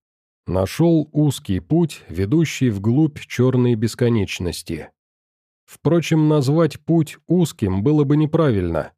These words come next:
Это была бесконечная череда кластеров,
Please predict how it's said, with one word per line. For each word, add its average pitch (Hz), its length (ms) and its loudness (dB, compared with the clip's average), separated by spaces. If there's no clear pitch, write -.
Это 95 200 -2
была 139 260 2
бесконечная 139 880 0
череда 131 440 0
кластеров, 98 800 -2